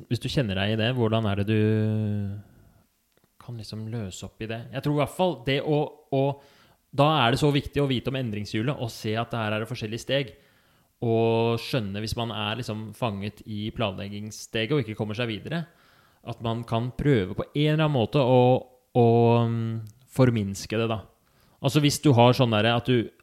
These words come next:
aldri noensinne har klar-, klart å få til å trene, så eh, er kanskje problemet at du liksom definerer treningen på en måte som, som gjør det vanskelig for deg. At du tenker,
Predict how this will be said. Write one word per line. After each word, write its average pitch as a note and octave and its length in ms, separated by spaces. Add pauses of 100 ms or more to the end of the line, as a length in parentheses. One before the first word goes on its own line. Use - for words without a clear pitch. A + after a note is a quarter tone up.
(280)
aldri A2+ 480
noensinne A2 720
har A2 80
klar-, G#2+ 240 (240)
klart G#2 240
å A#2 80
få G2+ 160
til G#2+ 140
å - 20
trene, G2+ 320 (1400)
så - 220 (460)
eh, B2 460 (160)
er A2+ 280
kanskje G#2 400
problemet A2 500
at G#2+ 120
du G#2+ 220
liksom G#2 260
definerer G#2 960 (1080)
treningen G#2+ 500
på A#2 60
en A#2 100
måte G#2 280
som, G#2+ 800
som A2+ 200
gjør G2+ 160
det A2+ 120 (220)
vanskelig A2 380
for G2+ 100
deg. B2+ 140 (200)
At - 300
du G#2 100
tenker, G#2+ 480